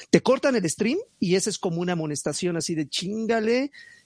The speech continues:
eh, pues sí la cagué", y te mandan un correo diciéndote por derechos de bla, bla, bla, bla, bla, bla. Pero, pero en Twitch sí es de que te bajan el Switch y se lavan las manos, como bien lo mencionas, y les vale madres.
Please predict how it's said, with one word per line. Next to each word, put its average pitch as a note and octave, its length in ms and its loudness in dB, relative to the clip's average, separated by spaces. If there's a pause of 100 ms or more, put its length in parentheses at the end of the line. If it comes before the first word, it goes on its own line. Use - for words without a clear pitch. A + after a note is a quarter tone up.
eh, D#3+ 140 2
pues E3 160 0
sí F#3+ 100 2
la F3 120 4
cagué", B3+ 440 2
y F#3 100 -4
te D#3 140 0
mandan E3+ 280 2
un F3+ 100 -2
correo F3 380 2
diciéndote D#3+ 720 -2
por C#3 260 -4
derechos D#3 420 0
de C3 140 -2
bla, D#3 180 0
bla, E3 160 2
bla, A3+ 220 2
bla, D#3+ 200 2
bla, D3 180 0
bla. D3+ 260 0 (320)
Pero, E3+ 500 4
pero F3 220 2
en E3 80 0
Twitch A#3 400 -2
sí F#3+ 340 2
es G#3+ 160 6
de F3+ 140 2
que - 100 -6
te - 160 -4
bajan A3 320 -2
el E3 80 -4
Switch E3+ 360 -4
y A#3+ 40 -4
se F3 140 -2
lavan D3+ 260 0
las C#3 160 -2
manos, E3 240 -4
como C#3+ 180 -4
bien D3 140 -2
lo F#3 80 -2
mencionas, D3+ 540 -4
y B2+ 120 -4
les B2 280 -4
vale D3+ 200 2
madres. C#3 480 -2